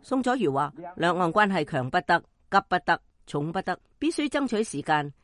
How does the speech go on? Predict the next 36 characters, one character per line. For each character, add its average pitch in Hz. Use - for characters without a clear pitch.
換 208
取 220
兩 214
岸 180
合 185
作 185
更 208
大 170
嘅 175
空 208
間。 190
兩 220
岸 214
一 254
家 233
親， 220
首 220
先 294
重 185
要 196
嘅 185
係 160
心 269
靈 170
契 151
合， 147
兩 220
廂 311
情 156
願 170
自 175
然 151
水 170
到 196
渠 139
成。 117